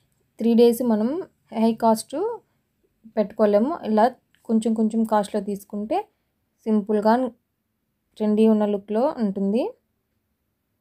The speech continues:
ఇందులోనే ఇంకొక కలరు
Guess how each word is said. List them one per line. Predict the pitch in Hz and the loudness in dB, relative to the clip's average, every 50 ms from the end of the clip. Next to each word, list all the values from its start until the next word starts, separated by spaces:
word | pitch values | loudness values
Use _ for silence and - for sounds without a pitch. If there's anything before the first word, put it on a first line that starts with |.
| _ _ _ _ _ _ _ _ _ _ _ _ _ _ _ _ _ _ _ _ _ _ _ - | _ _ _ _ _ _ _ _ _ _ _ _ _ _ _ _ _ _ _ _ _ _ _ -4
ఇందులోనే | 240 240 226 226 226 220 226 262 | 0 2 4 4 4 4 4 2
ఇంకొక | 349 359 285 226 - 220 214 - | 0 0 -2 -2 -2 -4 -4 -4
కలరు | - 196 196 196 202 254 | -4 -2 0 0 0 0